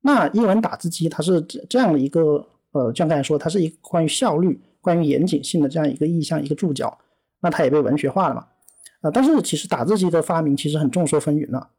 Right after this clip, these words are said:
这里就可以看到技术语言史的一个特点，就是它会把一个技术在它的生成过程中所影响的很多很多历史的细节联系在一起。就我们看到打字机这样一个，哎，像很完整、很严密、很精密的这样一个机器，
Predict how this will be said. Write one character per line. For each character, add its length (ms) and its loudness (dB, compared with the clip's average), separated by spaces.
这 100 2
里 60 2
就 80 0
可 80 0
以 60 0
看 180 -2
到 260 0
技 160 0
术 160 4
语 60 4
言 160 0
史 160 -4
的 80 0
一 100 -2
个 380 0
特 200 2
点， 180 -2
就 100 0
是 340 2
它 140 -2
会 160 2
把 220 -4
一 80 -6
个 120 -2
技 220 2
术 240 0
在 140 2
它 100 0
的 80 0
生 220 0
成 120 -2
过 120 0
程 100 0
中 240 0
所 160 0
影 200 0
响 120 -2
的 60 -2
很 240 0
多 100 -2
很 120 -2
多 100 -2
历 220 2
史 160 -6
的 80 -6
细 200 -2
节 200 -2
联 200 -4
系 120 -2
在 100 0
一 80 0
起。 260 -10
就 140 0
我 80 4
们 80 4
看 160 0
到 80 2
打 220 -4
字 120 0
机 320 0
这 140 0
样 140 4
一 20 4
个， 200 4
哎， 280 -2
像 180 -2
很 140 0
完 220 0
整、 180 -2
很 240 -2
严 160 0
密、 220 2
很 100 0
精 220 0
密 120 2
的 80 -2
这 120 -6
样 20 -2
一 40 -2
个 60 -2
机 160 -2
器， 280 -4